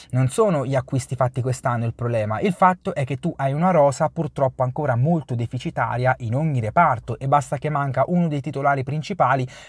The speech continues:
per cambiare completamente e stravolgere la manovra di gioco. L'abbiamo visto ieri con l'assenza di Veretout, con la squadra che con Cristante e Diawara non è riuscita a costruire praticamente nulla, perché non sono due giocatori, eh, utili in questo, diciamo. Diawara sì, può avere il, un buon piede per un lancio,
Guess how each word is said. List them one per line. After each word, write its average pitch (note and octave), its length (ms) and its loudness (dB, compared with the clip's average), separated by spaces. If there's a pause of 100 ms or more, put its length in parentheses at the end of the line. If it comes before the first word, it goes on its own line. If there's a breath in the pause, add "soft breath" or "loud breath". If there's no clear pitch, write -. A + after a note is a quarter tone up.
per C#3 380 2
cambiare D3 500 4
completamente C#3 720 -2
e C3 80 -4
stravolgere C#3 640 0
la C3+ 100 0
manovra A2+ 340 -2
di G2+ 100 -6
gioco. B2 320 2
L'abbiamo A2+ 300 -2
visto A#2 280 -6
ieri C3+ 220 -2
con A#2 140 -4
l'assenza A#2+ 340 -4
di A#2 80 -2
Veretout, C#3+ 420 -2 (460 loud breath)
con C3 180 2
la E3 100 8
squadra B2+ 480 2
che A#2+ 140 -6
con A2+ 160 -4
Cristante B2+ 420 -4
e - 20 -4
Diawara C3 380 2
non A2 180 -4
è A2 60 -6
riuscita A2 300 -8
a - 40 -8
costruire B2 480 -6
praticamente A2 640 -6
nulla, A#2 400 -4
perché G#2 240 -10
non G#2+ 140 -4
sono C#3 220 -4
due A2 140 -2
giocatori, A2+ 580 -4 (280 loud breath)
eh, A2 220 -4
utili F3 440 2
in A2 100 0
questo, C#3 420 -2
diciamo. G#2 400 -6
Diawara D#3+ 340 4
sì, D3+ 300 -6
può A2+ 160 -4
avere A#2+ 200 -4
il, A2+ 140 -4
un B2 260 0
buon A#2+ 200 0
piede A#2+ 220 -4
per A#2 120 -8
un G#2+ 140 -8
lancio, C3+ 440 -2